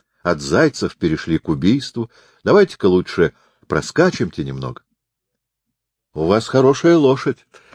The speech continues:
заметил Муртуз, взглядом знатока, оглядывая невысокую, но крепкую и красивую лошадку Лидии.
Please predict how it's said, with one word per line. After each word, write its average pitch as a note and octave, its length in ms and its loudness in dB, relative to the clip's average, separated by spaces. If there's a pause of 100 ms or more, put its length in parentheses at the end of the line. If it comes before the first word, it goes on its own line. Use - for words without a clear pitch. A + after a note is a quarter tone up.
(100)
заметил F#2+ 540 2
Муртуз, G2 560 0 (380)
взглядом F2 580 0
знатока, F2+ 640 -2 (260)
оглядывая E2+ 640 0
невысокую, F#2+ 720 -2
но D#2+ 120 -4
крепкую G2+ 680 -2
и F#2 80 -8
красивую F2 640 -4
лошадку D2+ 520 -6
Лидии. C2+ 400 -10